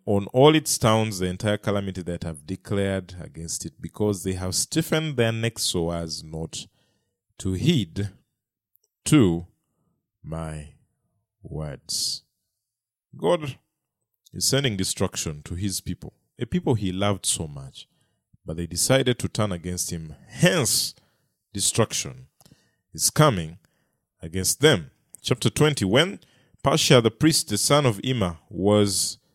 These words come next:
who was the chief officer in the house of the Lord, heard Jeremiah prophesying these things. Pashhur had Jeremiah the prophet beaten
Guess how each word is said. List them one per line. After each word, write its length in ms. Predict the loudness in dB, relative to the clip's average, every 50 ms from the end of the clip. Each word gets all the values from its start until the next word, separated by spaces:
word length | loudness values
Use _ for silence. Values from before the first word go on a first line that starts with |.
| _ _ _ _ _ _
who 80 | 2 4
was 260 | 6 6 6 6 4
the 100 | 0 0
chief 320 | 0 0 0 0 2 4
officer 380 | 2 2 2 2 0 2 2 2
in 100 | 2 2
the 80 | 0 2
house 340 | 2 4 2 2 0 -2
of 120 | -4 -4 -4
the 100 | -2 -2
Lord, 240 | 0 0 -2 -2 -2
heard 320 | -2 -2 -2 -2 -2 0
Jeremiah 340 | 0 0 2 2 2 2 2
prophesying 540 | 2 0 0 0 0 0 2 2 2 0 0
these 160 | -2 -2 -2
things. 380 | -4 -4 -6 -6 -6 -10 -14 -16 _ _ _ _ _ _ _ _ _ _ _ _ _ -2
Pashhur 500 | 0 2 2 2 4 6 6 6 6 4 _ _ _ _ _ _ _ _ -10 -4
had 220 | -2 -2 -2 0 4
Jeremiah 440 | 6 6 6 6 6 6 6 8
the 100 | 6 6
prophet 580 | 4 4 2 2 4 4 4 2 2 -10 -4 2
beaten 440 | 2 2 6 6 6 6 6 4